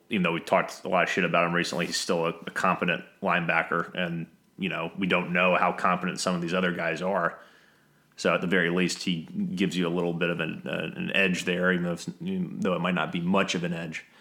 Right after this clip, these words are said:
Um, Grady didn't play last week. He didn't play this week. I don't really care about that. As long as Grady's healthy, that's really all that matters. Um, you know, today's another day for, you know, time to, to, to see what the, the young guys can do.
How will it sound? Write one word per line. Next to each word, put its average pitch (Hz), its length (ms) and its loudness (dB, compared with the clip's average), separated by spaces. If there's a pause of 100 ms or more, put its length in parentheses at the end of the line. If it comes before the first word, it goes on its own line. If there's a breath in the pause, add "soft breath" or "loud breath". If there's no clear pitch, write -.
(540 soft breath)
Um, 85 420 2
Grady 117 300 8
didn't 110 260 4
play 104 160 8
last 101 360 4
week. 95 240 4
He 92 80 0
didn't 87 300 0
play 92 180 2
this 87 200 -2
week. 87 120 0
I 90 60 4
don't 78 100 0
really 82 120 0
care 87 240 2
about 82 260 2
that. 87 220 6
As 76 80 -2
long 92 120 4
as 85 60 2
Grady's 85 280 2
healthy, 90 300 2
that's 85 200 0
really 90 120 0
all 82 120 2
that 80 140 0
matters. 82 460 0 (800 soft breath)
Um, 76 460 0 (280)
you 87 120 -6
know, 71 180 -4 (340)
today's 123 320 6
another 127 240 6
day 113 280 6
for, 107 380 2
you 104 80 0
know, 101 200 2 (160)
time 110 460 4
to, 104 300 2
to, 101 340 2
to 98 140 -2
see 104 200 2
what 95 200 0
the, 98 220 2
the 98 140 -2
young 98 200 2
guys 95 240 4
can 98 220 2
do. 95 240 2